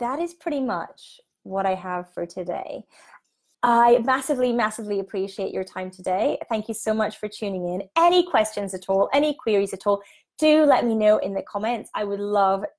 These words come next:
to be able to answer those for you. And have an awesome, awesome rest of your day, everybody. Take care. Thank you so much for tuning in.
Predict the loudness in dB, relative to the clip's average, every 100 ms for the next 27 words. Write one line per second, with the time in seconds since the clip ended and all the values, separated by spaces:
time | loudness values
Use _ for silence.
0 | -6 -2 0 -2 -2 -4 -4 -12 -10 -8
1 | -6 -2 2 2 -2 -10 -4 -2 0 0
2 | 0 -2 -8 -8 -2 2 2 2 0 -2
3 | -4 -8 -8 -6 -8 -8 -10 -10 _ 4
4 | 4 2 -4 -4 -4 -6 -6 -6 -6 -10
5 | -8 -4 -4 -4 -6 -8 -6 -6 -8 _
6 | -4 2 2 4 6 6 6 4 0 0
7 | 0 0 0 0 -4 -4 -2 0 0 -2